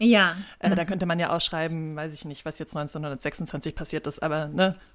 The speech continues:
Speaker 1: Mhm.
Speaker 2: Do-,
Speaker 1: Gerade in
Speaker 2: Deutschland,
Speaker 1: Deutschland,
Speaker 2: ne?
Speaker 1: ja.
Speaker 2: Dann
Speaker 1: Mhm.
Speaker 2: wird aber immer, werden immer diese zwei Kategorien, es wird geboren und es sterben. Und da sind aber natürlich auch nicht nur Menschen, sondern auch sowas wie N B C Radio dahinter.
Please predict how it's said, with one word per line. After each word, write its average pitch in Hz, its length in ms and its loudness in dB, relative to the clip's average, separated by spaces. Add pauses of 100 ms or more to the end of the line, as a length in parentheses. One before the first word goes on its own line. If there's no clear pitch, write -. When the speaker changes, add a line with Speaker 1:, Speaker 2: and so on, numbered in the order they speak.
(440)
Speaker 1:
Mhm. 214 160 6
Speaker 2:
Do-, 180 100 2
Speaker 1:
Gerade 196 440 4
in 180 80 4
Speaker 2:
Deutschland, 202 40 6
Speaker 1:
Deutschland, 202 420 6
Speaker 2:
ne? - 60 -4
Speaker 1:
ja. 202 140 8
Speaker 2:
Dann 180 140 0
Speaker 1:
Mhm. 185 180 -2
Speaker 2:
wird 196 140 -2
aber 180 220 -2
immer, 180 340 0
werden 175 180 0
immer 202 160 2
diese 170 220 -4
zwei 165 180 -2
Kategorien, 160 520 -6
es - 140 -8
wird - 140 -10
geboren 160 320 -2
und 165 100 -4
es - 140 -6
sterben. 185 360 2
Und 165 180 -2
da 165 240 4
sind 160 140 0
aber 160 140 0
natürlich 156 360 -4
auch 151 100 -8
nicht 170 180 -6
nur 151 80 -4
Menschen, 156 320 -2
sondern 147 220 -4
auch - 120 -6
sowas 147 280 -6
wie - 60 -4
N 151 100 -4
B 151 100 -6
C 147 200 -4
Radio 160 280 -2
dahinter. 180 460 -4